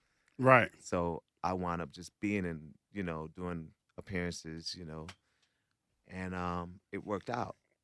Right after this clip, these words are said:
Speaker 2: where, you know, I was on the album cover and all of that stuff and to make the fourth member, and that's when we put Dave in there and shoot, we got Before I Let You Go, one take.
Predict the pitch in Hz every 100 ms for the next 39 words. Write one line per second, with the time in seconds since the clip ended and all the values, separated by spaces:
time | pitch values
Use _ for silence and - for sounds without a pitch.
0 | _ _ 90 85 82 90 98 90 78 85
1 | 80 78 73 69 82 82 - 82 78 78
2 | 80 78 78 80 82 - 85 85 82 -
3 | 73 73 - 87 90 80 - - 80 -
4 | 98 107 82 80 78 78 78 80 - -
5 | 80 80 82 90 82 - _ _ _ _
6 | _ - 95 95 80 78 78 80 78 76
7 | 80 _ _ _ _ _ _ - - 78
8 | 76 78 78 - _ _ _ _ _ _
9 | - - 85 82 87 - 78 95 82 78
10 | 90 90 104 92 -